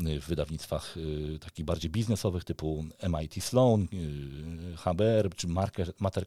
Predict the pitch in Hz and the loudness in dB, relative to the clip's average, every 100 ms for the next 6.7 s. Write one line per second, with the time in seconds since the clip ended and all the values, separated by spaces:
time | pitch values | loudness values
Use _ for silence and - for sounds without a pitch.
0 | - 95 - 87 78 76 139 - - - | -2 -2 -2 -4 -4 -2 -2 -2 -8 -20
1 | - - 95 98 - _ _ - 208 - | -20 -6 -2 0 -2 _ _ -4 -2 0
2 | 156 143 139 104 95 113 110 87 87 - | 2 2 4 4 2 2 2 4 2 2
3 | 98 95 82 95 87 - 80 80 78 80 | 0 0 0 0 -2 -2 -2 -2 -2 -2
4 | 80 - 78 - - - _ _ - 78 | -4 -4 -8 -10 -20 -20 _ _ -4 0
5 | 85 160 - _ _ _ - 294 - 147 | 2 0 -2 _ _ _ -6 -4 -4 -6
6 | _ - 87 73 80 170 | _ 2 2 4 4 4